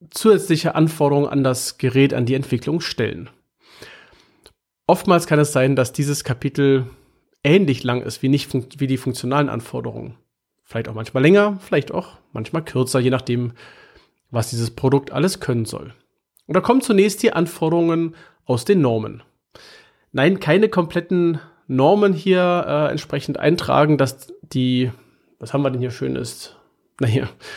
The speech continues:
beim Kaffeeautomaten vielleicht nicht, aber vielleicht schon, ja. Die einundsechzig fünf null acht funktionale Sicherheitsnorm, die sollte nicht drinstehen, dass die als Anforderung gilt, sondern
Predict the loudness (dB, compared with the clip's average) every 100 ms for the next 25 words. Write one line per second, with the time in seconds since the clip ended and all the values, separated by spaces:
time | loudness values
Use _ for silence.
0 | -16 -20 _ -14 -8 -2 -2 0 -2 -4
1 | -4 -4 -4 -2 -2 0 -4 0 0 2
2 | 2 2 0 2 4 4 2 0 0 -2
3 | 0 0 0 -4 -4 -4 -2 -2 0 0
4 | 0 2 2 2 0 -12 -2 0 2 0
5 | -6 -20 -20 -20 -20 -20 -20 _ -20 _
6 | 0 2 6 6 6 2 2 0 2 2
7 | 4 2 -2 -8 -2 0 2 0 0 0
8 | 0 0 -2 -2 -2 2 0 -2 -14 _
9 | _ _ _ -14 -2 2 4 4 2 -2